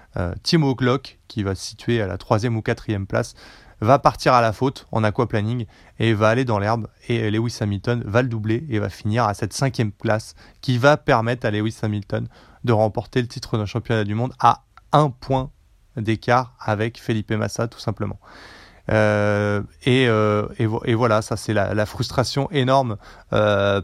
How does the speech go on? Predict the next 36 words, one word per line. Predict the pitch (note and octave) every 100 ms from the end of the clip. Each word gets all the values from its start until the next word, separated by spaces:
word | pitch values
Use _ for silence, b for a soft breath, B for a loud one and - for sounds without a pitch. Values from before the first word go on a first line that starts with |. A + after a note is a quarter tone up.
| -
pire | - -
que, | - C#3+ C3+ B2+ A#2+ A2+ B B B B -
pire | E3+
que | -
Lewis | D3+ D3 D3 -
Hamilton | C#3 C3 C3+ C#3
en | C3
deux | C3
mille | C3 B2+
vingt | B2+ B2
et | C3
un, | C3 C#3
là | C3
il | A#2+
aura | A2+ A2+
carrément, | B2 A#2 A#2 B2 C3+
carrément | B2 D3+ C3+ C3 C3+
perdu | C3 A#2+ A#2+
le |
titre, | - D3 - -
euh, | A#2+ A2 G#2+ G#2+
dans | A#2
les | B2
deux | A#2 D#3+
derniers | D#3 C#3+ C3
virages. | C3 G#2+ G2 G#2+
Donc | G#2+
vous |
voyez, | G#2+ A#2+
il | A#2+
y |
a, | F#2+
il | G2
y |
a | A#2+
pire. | - D3